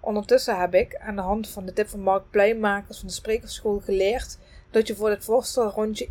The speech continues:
één doel kiest en niet meer dan dat. Eén ding waar je de focus op legt en, je, en dat wat je echt wil vertellen. En, niet geheel onbelangrijk, dat je dat voorbereidt. Daar, moet ik heel eerlijk in zijn, ging het bij mij ook nog wel eens mis.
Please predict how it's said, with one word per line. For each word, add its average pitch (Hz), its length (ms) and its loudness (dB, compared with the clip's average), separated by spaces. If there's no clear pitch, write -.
één 269 320 0
doel 262 260 0
kiest - 440 -6
en 185 180 -8
niet 240 160 0
meer 208 300 0
dan 185 180 -2
dat. - 360 -6
Eén 285 340 2
ding 285 240 2
waar 254 140 0
je 226 60 0
de 214 80 -4
focus 269 400 0
op 233 140 -4
legt 208 280 2
en, 240 120 -6
je, 190 120 -6
en 196 200 -2
dat 220 200 4
wat 233 160 -2
je - 140 -2
echt 247 240 4
wil 208 120 2
vertellen. - 600 -2
En, 220 280 2
niet 208 160 -6
geheel 180 260 -2
onbelangrijk, 196 800 2
dat 247 180 2
je 262 80 0
dat 214 200 0
voorbereidt. 190 920 2
Daar, 196 500 -2
moet 185 180 -10
ik 175 80 -14
heel 185 140 0
eerlijk 185 480 -4
in 190 200 -8
zijn, 180 360 2
ging 208 140 -6
het 202 80 -8
bij 190 100 -6
mij 180 160 2
ook - 160 -6
nog 180 160 -8
wel 175 140 -6
eens 180 200 -10
mis. - 360 -10